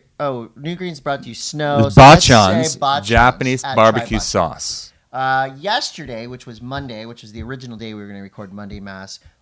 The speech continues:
Speaker 1: was also the day that Slint, Spiderland, gra-, yeah,
Speaker 2: You want me to
Speaker 1: Slint,
Speaker 2: grab it?
Speaker 1: one of the greatest albums ever made, was released thirty years ago.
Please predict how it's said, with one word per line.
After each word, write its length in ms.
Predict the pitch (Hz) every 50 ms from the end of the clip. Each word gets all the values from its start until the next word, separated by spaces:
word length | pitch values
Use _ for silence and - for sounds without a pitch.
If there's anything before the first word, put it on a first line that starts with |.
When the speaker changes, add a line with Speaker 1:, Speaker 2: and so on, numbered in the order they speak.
| _ -
Speaker 1:
was 240 | 117 135 139 135 -
also 340 | 120 143 139 139 - 147
the 100 | 135 135
day 500 | 127 110 127 120 123 120 123 127 135 135 _ _ _ _ _ _
that 140 | - 131 -
Slint, 520 | - - - - 160 156 160 175 202 - _ _ _
Spiderland, 760 | - - - - 151 156 170 175 180 185 190 208 226 233 233 - _ _ _ _ _ _ _ _ _ _ _ _ _ _ _ _ _ _ _ _ _
gra-, 240 | - 156 170 190 - -
yeah, 300 | 143 156 160 175 190 - _ _ - -
Speaker 2:
You 60 | 117
want 40 | 120 127
me 40 |
to 0 |
Speaker 1:
Slint, 40 | 123
Speaker 2:
grab 220 | - 127 131 139 170
it? 200 | 190 - - -
Speaker 1:
one 220 | - 156 165 165
of 60 | 165 160
the 60 | 156
greatest 380 | 123 147 151 151 156 151 -
albums 380 | 165 151 147 143 143 143 139 135 - -
ever 540 | 220 240 277 285 262 240 240 247 240 226 208
made, 600 | 190 180 170 170 170 180 196 220 240 233 294 269 _ _ _ _ _ _ _ _ _ _ _ _ _ - - - - _
was 220 | - 143 143 135 135
released 580 | 151 143 131 139 143 156 185 185 - - - -
thirty 400 | _ - 277 285 294 302 302 294
years 460 | 285 277 262 269 269 269 269 254 240
ago. 420 | 247 208 185 175 139 117 92 92